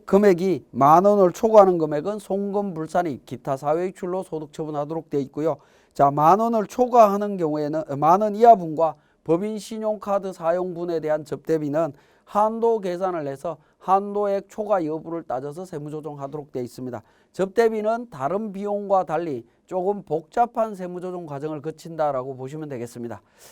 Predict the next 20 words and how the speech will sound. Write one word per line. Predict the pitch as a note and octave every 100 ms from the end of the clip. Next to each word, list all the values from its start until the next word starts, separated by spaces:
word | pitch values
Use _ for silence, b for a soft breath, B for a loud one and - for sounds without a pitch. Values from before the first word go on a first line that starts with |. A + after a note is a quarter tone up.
| b
자, | - C#3
접대비로 | - F#3 - C4 B3+ G#3+
보는 | D3 E3 A3 A#3+
금액들을 | A3+ A3 F#3+ F#3+ F#3
한번 | D#3 D3 C#3
보면 | C#3+ D#3 D3 C3+ B2 b b b
법인이 | E3+ G3+ A#3+ A#3+ F#3 D3+
그 | - D3
사용인이 | D3 A3+ A#3+ A#3 G#3 G3+ F3+
조직한 | F3+ F#3 - F#3+ G3 G#3+ b b b
조합, | - F3 F#3+ - _ _
단체에 | C#3+ F#3 G3 - G3 F3+ G#3 A3
복리시설비를 | G#3+ E3+ G#3+ A#3+ B3+ A#3+ - A3+ G#3 A3 G3 F3+ D#3
지출하는 | D#3 - E3 D3 C#3+
경우, | C3 B2 A2 b b _
경우 | C#3 C#3+ B2
이 | G3
금액도 | G#3 A3+ G#3 - A3+ A#3
접대비로 | D#3+ - - F#3 F3+ F#3+ G3+ -
봅니다. | C#3+ D3 C#3